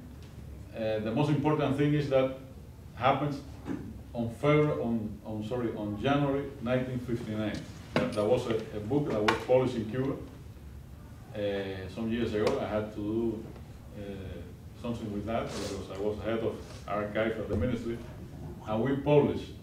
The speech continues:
the exchange of verbal notes between Cuba and United States from nineteen fifty-nine to nineteen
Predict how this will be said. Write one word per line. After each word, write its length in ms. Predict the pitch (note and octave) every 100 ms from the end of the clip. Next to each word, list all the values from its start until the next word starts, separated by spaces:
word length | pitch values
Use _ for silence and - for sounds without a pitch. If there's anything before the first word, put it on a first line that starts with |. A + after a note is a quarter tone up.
| -
the 80 | G#2
exchange 420 | G2+ - C3 B2
of 120 | A2+ - A2
verbal 340 | B2 C3+ B2 A2
notes 340 | A#2 C3 C3
between 420 | A2 G#2 G#2+ G#2+
Cuba 300 | A#2+ C3 A2
and 160 | G2 G2
United 360 | G#2 B2+ B2 A2
States 260 | C3 C#3+ - - - - - -
from 180 | G#2+
nineteen 400 | A2 D3 D#3 D#3
fifty-nine 580 | - C3+ A#2+ A2 G#2+ G#2+ - - - - - - - -
to 100 | G#2+
nineteen 540 | G#2+ A#2 A#2 B2 B2